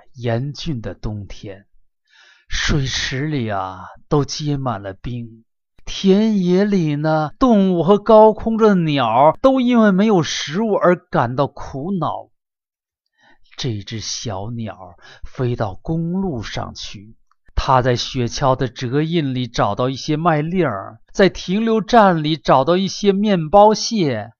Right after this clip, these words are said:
在它找到的这些东西中，它自己只吃，只吃很少的一部分，却把大部分用来请许多别的饥饿的鸟儿来共享。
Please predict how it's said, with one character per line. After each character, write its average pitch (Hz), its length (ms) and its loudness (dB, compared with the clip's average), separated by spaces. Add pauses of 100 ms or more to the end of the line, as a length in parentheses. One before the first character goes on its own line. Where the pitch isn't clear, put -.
在 220 160 6
它 226 140 4
找 147 360 6
到 220 140 6
的 190 140 2
这 226 220 0
些 214 140 -2
东 247 380 -2
西 196 220 -2
中， 185 400 0 (120)
它 226 200 6
自 247 320 -2
己 160 180 -6
只 135 220 -12
吃， - 340 -10
只 180 260 -4
吃 - 260 -4
很 196 440 0
少 117 320 2
的 131 120 -4
一 135 100 -6
部 127 320 -6
分， 107 340 -12 (680)
却 - 260 -6
把 98 220 -4
大 127 400 -2
部 117 160 -10
分 113 260 -8
用 127 240 -4
来 107 480 -4
请 143 380 -4
许 - 180 -8
多 120 160 -2
别 123 380 -4
的 139 100 -2
饥 196 400 -8
饿 220 260 2
的 143 140 -2
鸟 127 320 -2
儿 107 240 -2
来 120 260 -2
共 143 440 -4
享。 104 480 -12